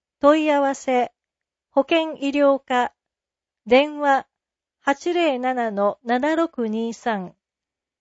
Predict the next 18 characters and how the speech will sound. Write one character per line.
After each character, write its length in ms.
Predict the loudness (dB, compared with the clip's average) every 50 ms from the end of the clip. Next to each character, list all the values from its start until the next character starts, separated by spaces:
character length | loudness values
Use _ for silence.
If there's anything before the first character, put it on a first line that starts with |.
| _ _ _ _ -2
フ 40 | -2
ァ 40 | -2
ッ 40 | -2
ク 100 | -4 -16
ス、 340 | -16 -8 -6 -4 -4 -6 -6 _ _ _ _ _ _ _ -4
八 280 | -4 -4 -2 -2 -2 -2
四 320 | 0 0 -2 -4 -4 0
五 180 | 2 2 2 2
の 280 | 0 -2 -4 -4 -6 _ -4
零 300 | 0 0 2 2 0 -2
六 260 | -2 -4 -2 -2 -4
八 300 | -2 -4 -6 -8 -8 -8
五。 420 | -4 -2 0 0 0 -2 -4 -6 -10 _ _ _ _ _ _ _ _ _ _ _ _ _ _ _ _ _ _ _ _ _ _ _ _ _ _ _ _ _ _ _ _ _ _ _ _ _ _ _ _ _ _ _ _ _ _ _ _ _ _ _ _ _ _ _ _ _ _ _ _ _ _ _ _ -2
ジ 80 | 0 0
ェ 80 | 2
ネ 120 | 2 0 0
リ 160 | 0 -2
ッ 20 | -4